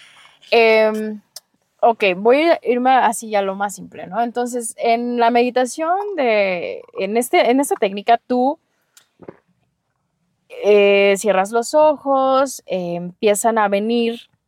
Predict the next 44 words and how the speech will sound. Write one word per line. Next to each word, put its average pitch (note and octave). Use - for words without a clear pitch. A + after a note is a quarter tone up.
a -
ti A3+
pensamientos, G3
emociones F3
y G3+
sensaciones, C#4
tú A#3+
las G#3+
vas E3+
etiquetando, B3+
van F#3+
y G#3
vienen, C4+
van F#3
y G#3
vienen, C4
hay G3
una, F#3+
am, F3
te A3+
vas A3
concentrando G#3+
en G#3+
un G3+
solo G#3+
punto C4
y B3+
después G3+
van G#3+
y B3
vienen A#3+
y F#3+
te E3+
vas F3
al G3
punto, A#3
van F3+
y F3+
vienen F3+
y F3+
te -
vas F#3+
al F3+
punto. A#3